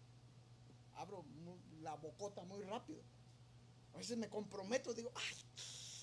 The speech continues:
se me olvidó que tenía compromiso". Pero, "Ah, sí, hermano, claro que sí". "Ay, pero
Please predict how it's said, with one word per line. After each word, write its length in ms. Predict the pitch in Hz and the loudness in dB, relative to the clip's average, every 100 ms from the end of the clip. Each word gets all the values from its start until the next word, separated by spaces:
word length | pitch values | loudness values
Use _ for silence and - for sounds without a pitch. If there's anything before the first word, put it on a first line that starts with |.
| - - | -4 -6
se 260 | - - 180 | 0 4 4
me 180 | 202 208 | 4 0
olvidó 380 | 190 175 190 208 | 0 0 0 0
que 100 | 208 | 0
tenía 320 | 202 214 208 | -2 0 -2
compromiso". 800 | 202 - 220 285 311 - 233 247 - - - - - - - - - - - | -4 4 8 10 12 12 12 10 2 -8 -8 -10 -10 -12 -12 -14 -14 -2 8
Pero, 360 | 202 185 170 - | 10 10 6 6
"Ah, 160 | - - | 4 8
sí, 180 | 381 | 12
hermano, 240 | 415 403 403 | 12 12 12
claro 280 | 392 427 427 | 12 12 12
que 120 | 330 | 10
sí". 340 | 349 285 165 - - - - - - - - - - - - - - - | 12 12 12 2 -12 -10 -10 -12 -14 -12 -6 -4 -4 -6 -8 -10 -4 6
"Ay, 240 | 285 262 - - - - - - - - - - | 6 6 -2 -6 -6 -8 -8 -8 -10 -12 -12 -8
pero 260 | - 170 | -2 0